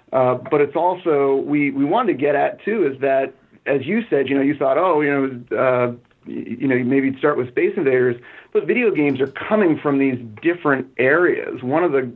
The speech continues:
the wonderful things about our collection at the, uh, at the Strong is that we can really tell this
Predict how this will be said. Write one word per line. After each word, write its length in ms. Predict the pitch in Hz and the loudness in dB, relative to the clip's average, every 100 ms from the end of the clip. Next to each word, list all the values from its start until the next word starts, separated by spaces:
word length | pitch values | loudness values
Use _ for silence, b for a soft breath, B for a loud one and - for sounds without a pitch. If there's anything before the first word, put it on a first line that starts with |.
| - | -8
the 160 | 123 120 | -2 0
wonderful 500 | 123 143 143 131 123 | 0 2 0 -2 -4
things 240 | 156 180 139 | 0 0 2
about 220 | 135 127 | 2 0
our 100 | 123 | -2
collection 500 | - 127 190 - 127 | 0 0 0 -2 -4
at 200 | 113 110 | -2 -2
the, 320 | 120 120 120 - B B B | -4 -2 -6 -10 B B B
uh, 140 | - 117 | 0 2
at 140 | 120 | 2
the 80 | 120 117 | 0 -6
Strong 440 | - 127 123 120 | -2 0 2 0
is 240 | 117 127 120 | 0 -2 -2
that 460 | 113 123 120 120 - b b b - | -2 0 0 0 -4 b b b -4
we 200 | 135 180 | -2 0
can 160 | 196 | 0
really 240 | 160 143 135 | 2 2 0
tell 240 | - 131 | -2 -2
this 160 | 127 | 0